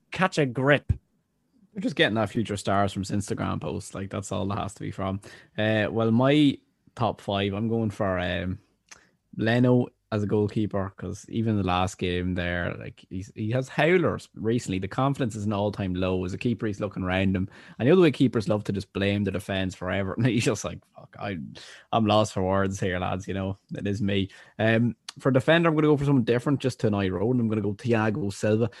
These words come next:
Speaker 2: with his stupid big lips. And he was getting turned around. <laughs> He was getting turned around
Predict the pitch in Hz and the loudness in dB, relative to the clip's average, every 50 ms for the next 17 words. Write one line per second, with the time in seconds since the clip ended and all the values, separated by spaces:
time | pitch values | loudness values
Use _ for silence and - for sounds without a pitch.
0 | - - - 113 113 110 104 - - - - 151 147 135 - 123 110 90 120 117 | -16 -4 0 2 2 2 2 0 -4 0 4 4 4 4 4 0 0 2 2 2
1 | 110 98 107 101 107 107 110 - - - - - - - - - - - 117 117 | 4 2 2 2 2 2 0 -2 -8 -16 -18 -18 -20 -20 -20 -20 -10 -4 0 0
2 | 113 110 - 156 - - 135 123 - - 147 147 170 185 185 170 160 139 131 127 | 2 2 2 0 2 2 0 -2 2 4 6 6 6 8 8 8 8 8 8 6
3 | 120 120 120 120 117 117 123 131 - - - 294 - - 254 - - - - - | 6 6 6 6 6 4 2 -2 -4 -2 -2 0 2 2 2 2 0 -4 -8 -10
4 | - - - - 226 202 180 - - 254 - 196 190 196 226 226 269 277 285 277 | -12 -2 2 4 6 6 6 6 6 4 4 4 2 2 4 6 8 8 8 8
5 | 262 214 170 165 165 170 170 170 165 | 8 10 10 10 10 10 8 6 6